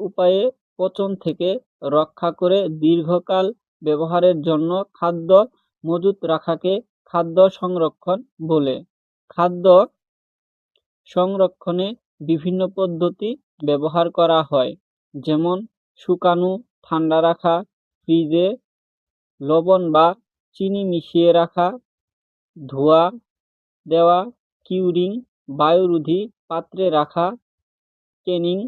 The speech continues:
ইত্যাদি। এসব পদ্ধতিতে খাদ্যের ভেতরের জীবাণু বৃদ্ধি কমে যায় বা বন্ধ হয়,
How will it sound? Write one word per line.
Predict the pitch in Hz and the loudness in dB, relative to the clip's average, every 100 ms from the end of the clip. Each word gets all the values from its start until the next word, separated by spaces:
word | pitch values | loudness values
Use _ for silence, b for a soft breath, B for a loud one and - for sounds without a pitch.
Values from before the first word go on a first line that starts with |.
| - | -12
ইত্যাদি। | 196 180 - 156 135 117 151 _ _ _ _ _ _ _ _ _ _ - | -14 -10 -4 -2 -2 -4 -10 _ _ _ _ _ _ _ _ _ _ -4
এসব | 165 - 202 196 | -4 0 -2 -2
পদ্ধতিতে | 196 175 - 175 185 208 262 - _ | -8 -6 -8 -8 -4 -2 -4 -8 _
খাদ্যের | - 180 175 175 190 226 - _ _ 143 | -4 -2 -2 0 0 0 -6 _ _ -12
ভেতরের | 135 143 165 165 190 233 - _ 147 | -8 -4 0 2 2 0 -12 _ -8
জীবাণু | 135 180 185 185 190 269 _ _ - | -2 2 2 0 -4 -8 _ _ -18
বৃদ্ধি | 139 151 147 131 170 214 262 _ _ _ - | -4 -4 -4 -4 -4 -4 -8 _ _ _ -4
কমে | 196 196 185 | -4 -2 2
যায় | 180 196 - 151 135 | 4 4 0 -4 2
বা | 151 180 240 _ 151 135 | 4 4 -4 _ -10 -2
বন্ধ | 156 165 160 175 247 - _ _ _ - | 0 0 2 2 2 -4 _ _ _ 0
হয়, | 147 131 | 2 2